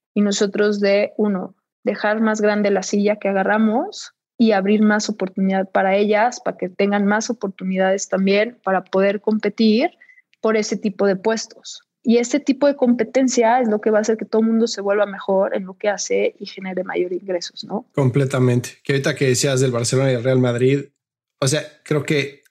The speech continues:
Speaker 2: han log-, por ejemplo, el Barcelona está terrible, ¿no? Está en quiebra completa, pero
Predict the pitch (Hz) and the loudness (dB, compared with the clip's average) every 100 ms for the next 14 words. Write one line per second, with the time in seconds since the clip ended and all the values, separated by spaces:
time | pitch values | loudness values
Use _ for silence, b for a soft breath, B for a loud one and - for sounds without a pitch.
0 | _ 135 147 143 135 139 139 147 123 117 | _ 0 2 4 2 0 0 0 0 0
1 | 120 135 147 123 - 113 113 110 104 104 | 0 0 0 0 -2 -4 -4 -6 -6 -4
2 | 117 147 - 117 113 113 110 113 117 110 | -2 -2 0 0 2 2 0 0 -2 0
3 | 143 143 131 110 104 110 113 131 131 156 | 0 0 -2 -4 -6 -6 -2 -2 0 -2
4 | 147 131 127 | -2 0 0